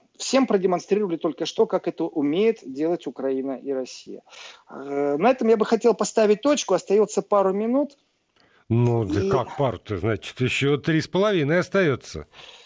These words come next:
Speaker 1: Я бы хотел сказать, у меня есть такая любимая тема, это, э, европейский сепаратизм, о котором, у-, ну так, знаете, в разных местах говорят по-разному.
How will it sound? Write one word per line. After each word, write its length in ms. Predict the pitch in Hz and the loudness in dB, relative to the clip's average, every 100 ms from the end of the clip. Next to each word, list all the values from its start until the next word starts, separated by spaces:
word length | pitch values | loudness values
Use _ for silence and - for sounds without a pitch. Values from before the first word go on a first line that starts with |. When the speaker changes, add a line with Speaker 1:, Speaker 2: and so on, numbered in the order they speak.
| _ _ _ 156 | _ _ _ -4
Speaker 1:
Я 220 | 190 277 | 0 2
бы 160 | 269 | 0
хотел 560 | - 226 - 254 247 180 | 0 -4 -4 0 0 0
сказать, 640 | - 160 - 202 185 233 190 | -8 -20 -12 -8 -6 -8 -8
у 40 | |
меня 140 | 214 208 | -8 -4
есть 220 | 233 - | -4 -6
такая 280 | - 175 165 | -6 -2 -2
любимая 500 | 165 208 190 185 180 | -2 -2 0 0 -2
тема, 360 | - 277 233 | -4 -2 -2
это, 240 | - 196 170 | -2 -4 -6
э, 400 | 165 156 160 165 | -6 -6 -4 0
европейский 580 | 185 214 226 185 - | 0 0 -2 -4 -8
сепаратизм, 800 | 160 160 - 185 202 269 277 208 | -12 -6 0 2 2 -2 -4 -4
о 80 | 165 | -6
котором, 580 | 175 170 185 170 160 135 - | -6 -4 0 0 0 -4 -8
у-, 460 | 143 147 147 135 | -8 -6 -8 -10
ну 220 | 170 294 - | -6 -4 0
так, 260 | 254 135 | 0 0
знаете, 300 | 160 208 160 | -2 -4 -2
в 20 | 185 | 0
разных 300 | 226 180 - | 0 0 -12
местах 320 | 185 247 214 | -2 0 0
говорят 320 | 180 190 175 | 0 0 0
по-разному. 640 | 185 208 160 120 123 113 | 2 4 2 0 -10 -10